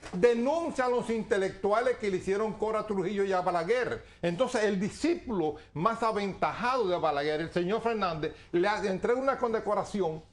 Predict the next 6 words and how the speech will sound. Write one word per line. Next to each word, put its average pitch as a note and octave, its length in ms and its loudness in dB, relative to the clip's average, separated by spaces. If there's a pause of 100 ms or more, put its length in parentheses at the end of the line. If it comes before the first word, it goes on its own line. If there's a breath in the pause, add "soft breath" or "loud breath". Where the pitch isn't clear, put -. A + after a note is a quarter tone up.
(640)
y F3 80 0
ellos C#3 260 -2
la B2 80 -6
aceptan. - 480 -12 (1040)
Un C#4 240 2
hombre G3 560 0